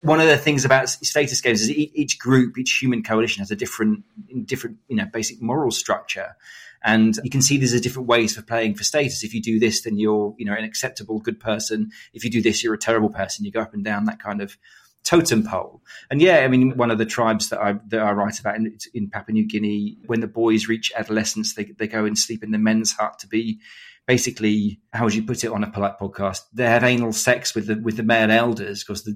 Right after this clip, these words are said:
'cause the idea is the sperm imparts these kind of magical properties. And tha-, and that's seen as a morally good, virtuous thing for the, for, for this tribe. So, so, so you re-, you really see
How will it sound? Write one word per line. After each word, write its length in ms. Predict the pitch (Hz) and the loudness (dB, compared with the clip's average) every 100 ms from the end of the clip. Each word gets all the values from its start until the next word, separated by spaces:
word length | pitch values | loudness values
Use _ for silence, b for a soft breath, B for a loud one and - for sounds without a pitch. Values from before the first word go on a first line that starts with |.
| - | -8
'cause 120 | 110 | -6
the 80 | 113 | -4
idea 200 | 107 110 | -2 -2
is 100 | 104 | -4
the 60 | 104 | -2
sperm 600 | - - 117 113 104 101 | -2 0 -2 0 0 0
imparts 420 | 101 101 107 - | -2 -2 -6 -6
these 120 | 107 | -10
kind 140 | 113 | -8
of 60 | 110 | -4
magical 400 | 110 110 101 - | 0 0 -2 -8
properties. 540 | - 113 101 - - - B B B B | -10 -8 -10 -14 -16 -18 B B B B
And 100 | 131 | 2
tha-, 60 | 151 | 4
and 100 | 170 | 6
that's 160 | 185 - | 4 4
seen 380 | - - 165 | 2 2 2
as 100 | 156 | 4
a 40 | 143 | 2
morally 400 | 135 139 147 139 | 6 6 6 4
good, 200 | 135 135 | 2 0
virtuous 600 | 104 127 135 - 131 - | 2 2 2 -2 -2 -2
thing 240 | 151 156 | -4 -6
for 120 | 135 | -8
the, 220 | - 101 - | -10 -12 -12
for, 120 | 107 | -16
for 140 | 107 | -12
this 200 | 107 98 | -8 -8
tribe. 400 | - 95 92 85 | -8 -10 -10 -6
So, 240 | - 135 120 | 0 0 2
so, 180 | - | -2
so 120 | 123 139 | 0 0
you 200 | 131 143 | 0 0
re-, 220 | 139 135 | -2 -2
you 160 | 135 131 | -2 0
really 220 | 147 127 | 0 0
see 320 | - 135 110 | 0 -2 -4